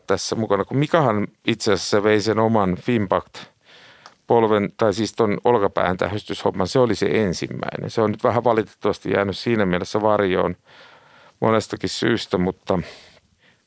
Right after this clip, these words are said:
meillä oli siis sellainen etu, että, tota,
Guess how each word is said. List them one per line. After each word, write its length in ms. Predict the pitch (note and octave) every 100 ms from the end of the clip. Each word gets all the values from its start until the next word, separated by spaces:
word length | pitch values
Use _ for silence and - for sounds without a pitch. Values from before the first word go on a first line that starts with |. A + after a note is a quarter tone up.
| -
meillä 200 | B2+ C3+
oli 120 | C#3
siis 260 | C#3+ C#3
sellainen 520 | E3+ F3 D#3+ A2+ A2 -
etu, 460 | G#2+ A#2+ - F#2 E2+ - _ _ _ _ _ _ _ _ _ _ _ _ -
että, 360 | G2 - G2
tota, 440 | F2+ G2 F2+ G2